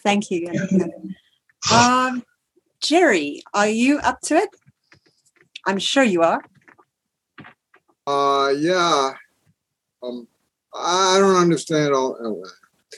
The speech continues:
Speaker 2: Uh, <laughs>
Speaker 1: So just, um, a little bit about, uh, how long were you, um, how long were you doing public school teaching, and then what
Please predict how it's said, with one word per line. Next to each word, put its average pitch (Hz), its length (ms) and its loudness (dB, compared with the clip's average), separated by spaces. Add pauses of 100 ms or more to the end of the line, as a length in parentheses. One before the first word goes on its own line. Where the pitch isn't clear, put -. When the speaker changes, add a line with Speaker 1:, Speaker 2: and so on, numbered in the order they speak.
(380)
Speaker 2:
Uh, 143 220 0
<laughs> - 60 -2 (1800)
Speaker 1:
So 285 220 6
just, - 420 -2
um, 285 460 4
a - 40 -2
little 294 200 4
bit 320 120 4
about, 277 520 4 (580)
uh, 233 180 4
how 311 240 6
long 302 240 4
were 302 180 4
you, 277 600 4 (160)
um, 240 640 4 (140)
how 254 200 4
long 269 160 4
were 262 60 0
you 247 340 0
doing 247 420 2
public 302 300 2
school 311 260 2
teaching, 302 580 2
and 240 340 4
then 247 400 4 (460)
what 294 300 2